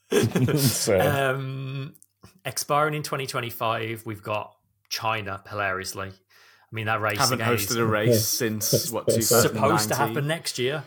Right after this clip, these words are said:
Speaker 1: We'll see. Um, Imola, Monaco, now Belgium, Netherlands, Monza, Mexico, and Brazil all also expire in twenty twenty-five.
Speaker 2: Oh dear.
Speaker 1: Twenty twenty-six,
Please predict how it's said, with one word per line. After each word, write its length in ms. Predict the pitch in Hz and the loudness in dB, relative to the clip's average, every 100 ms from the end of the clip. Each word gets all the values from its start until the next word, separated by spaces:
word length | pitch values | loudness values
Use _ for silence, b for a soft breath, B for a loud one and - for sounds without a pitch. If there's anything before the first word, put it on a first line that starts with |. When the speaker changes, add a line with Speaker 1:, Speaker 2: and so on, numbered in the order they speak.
| - 107 | -12 -8
Speaker 1:
We'll 180 | 98 | -6
see. 360 | 101 123 113 107 _ B B B 113 - | -4 -4 -4 -8 _ B B B -14 -4
Um, 760 | 139 131 123 120 120 117 123 - _ _ _ _ _ - | -2 -2 -4 -6 -8 -8 -12 -18 _ _ _ _ _ -8
Imola, 580 | 151 131 127 120 117 107 _ - | -2 -2 0 0 -2 -4 _ -14
Monaco, 920 | 113 107 101 113 104 101 95 98 - | -6 -6 -6 -4 -2 -2 -2 -6 -12
now 220 | 110 104 101 | -8 -8 -4
Belgium, 580 | 101 95 98 95 95 101 | -4 -4 -8 -12 -12 -12
Netherlands, 600 | 104 101 101 98 98 92 | -8 -8 -8 -12 -12 -12
Monza, 420 | 98 95 95 95 | -10 -10 -10 -12
Mexico, 580 | 98 98 - - 95 - | -10 -10 -12 -12 -10 -8
and 200 | 98 90 | -8 -8
Brazil 440 | 87 87 92 101 98 _ - | -10 -8 -8 -10 -14 _ -16
all 240 | 98 95 | -14 -14
also 300 | - 104 - | -16 -16 -14
expire 380 | - - 110 110 | -14 -14 -14 -12
in 80 | 117 | -12
twenty 240 | - 120 | -16 -18
twenty-five. 520 | 120 120 113 139 175 - _ _ _ _ _ _ _ - - | -18 -18 -12 -10 -10 -16 _ _ _ _ _ _ _ -20 -16
Speaker 2:
Oh 40 | 110 | -12
dear. 200 | 98 98 | -10 -8
Speaker 1:
Twenty 200 | 143 123 | -8 -8
twenty-six, 760 | 131 117 156 156 - - - | -6 -4 -4 -6 -8 -6 -6